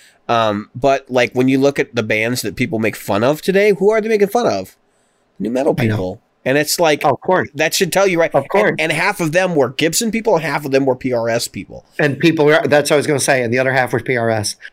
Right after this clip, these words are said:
Speaker 2: <clears throat> Um, and,
Speaker 1: A lot
Speaker 2: uh,
Speaker 1: of Ibanez in there, too, actually.
Speaker 2: there was somebody else I was thinking of that wa-, that was a big, uh, Les Paul, or, I mean, um, uh, Gibson player. But anyway, the point is,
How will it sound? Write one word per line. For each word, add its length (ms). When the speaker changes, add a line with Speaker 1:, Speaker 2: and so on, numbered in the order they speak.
Speaker 2:
<clears throat> 400
Um, 400
and, 440
Speaker 1:
A 40
lot 280
Speaker 2:
uh, 40
Speaker 1:
of 120
Ibanez 320
in 40
there, 140
too, 240
actually. 380
Speaker 2:
there 180
was 180
somebody 440
else 320
I 140
was 180
thinking 300
of 200
that 160
wa-, 200
that 460
was 280
a 80
big, 320
uh, 220
Les 240
Paul, 240
or, 120
I 40
mean, 200
um, 320
uh, 120
Gibson 400
player. 280
But 180
anyway, 260
the 80
point 340
is, 240